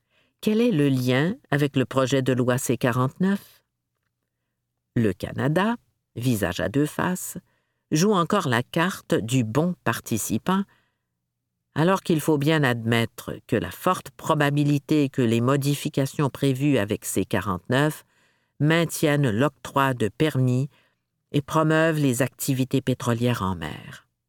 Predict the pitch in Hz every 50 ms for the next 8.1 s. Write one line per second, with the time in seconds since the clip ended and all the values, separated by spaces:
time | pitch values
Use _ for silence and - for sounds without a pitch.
0 | _ _ _ _ - 101 101 98 107 104 110 113 104 123 - _ _ _ _ _
1 | _ - - 208 202 196 - 208 190 202 202 175 180 175 - - 165 156 143 135
2 | 123 120 113 - - 123 113 113 104 110 110 98 110 117 117 107 - - 101 117
3 | 123 110 104 110 113 113 113 - - - - - - 104 - - 92 - 113 123
4 | 135 - - 165 170 175 - - - _ _ _ _ _ _ _ _ _ - 190
5 | 202 180 202 185 175 147 131 131 117 113 131 147 165 190 214 - - 135 139 139
6 | 139 127 123 120 - - 143 190 165 - 151 151 165 190 202 185 226 247 214 -
7 | 233 220 220 208 220 220 196 180 - - 160 147 143 127 123 127 160 196 208 214
8 | 208 -